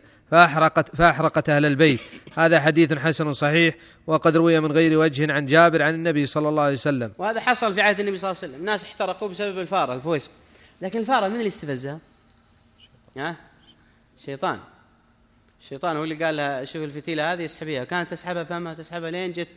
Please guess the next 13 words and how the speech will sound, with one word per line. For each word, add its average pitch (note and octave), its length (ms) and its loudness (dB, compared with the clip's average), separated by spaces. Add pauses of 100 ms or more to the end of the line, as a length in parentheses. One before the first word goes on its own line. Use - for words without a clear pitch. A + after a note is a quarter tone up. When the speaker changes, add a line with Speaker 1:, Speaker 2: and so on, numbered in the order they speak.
(340)
Speaker 2:
السقف D#3+ 340 -4
يكون E3+ 220 -4
من E3 100 0
جريد، D3+ 340 -6 (960)
إذا D#3+ 180 -10
جاء E3 220 -2
شرارة D#3+ 380 0
بس D#3+ 220 -10
ولع. B2+ 220 -8 (580)
فالفارة F#3+ 580 4 (280)
من D3+ 140 -2
جند F#3 220 2
الشيطان، B2 420 -8